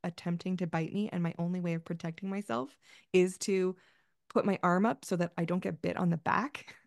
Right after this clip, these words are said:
I will do what I have to do to protect my body. But I'm also integrating a lot of things in my relationship with the horses as a farrier to try to minimize the need for that. So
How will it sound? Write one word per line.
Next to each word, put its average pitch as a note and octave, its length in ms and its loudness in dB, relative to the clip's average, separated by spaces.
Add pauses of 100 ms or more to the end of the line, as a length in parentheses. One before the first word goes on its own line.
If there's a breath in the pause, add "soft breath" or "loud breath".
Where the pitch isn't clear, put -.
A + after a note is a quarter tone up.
(520 loud breath)
I G#3 60 0
will A#3+ 140 -2
do B3 120 -2
what B3 100 4
I A#3 60 4
have A3 220 -4
to - 80 -12
do G#3+ 120 -2
to G#3 80 -4
protect G3+ 300 -6
my F3+ 100 0
body. G3 500 -4 (720 soft breath)
But A3+ 100 6
I'm A3+ 140 6 (100)
also C4+ 380 4
integrating A3+ 480 -2
a - 100 -4
lot F#3 260 2
of G3 80 -4
things G3 280 0
in F3 120 0
my F3 80 4
relationship E3+ 560 -2
with E3+ 80 -6
the F3 60 -6
horses E3 340 -6
as D#3 140 -4
a D#3+ 60 -6
farrier F#3+ 520 0 (300 soft breath)
to - 100 -10
try F3+ 460 -2
to F3 160 -4
minimize E3+ 520 2
the D#3+ 80 -4
need F#3+ 280 2
for - 140 -12
that. - 280 -12
So E3 400 0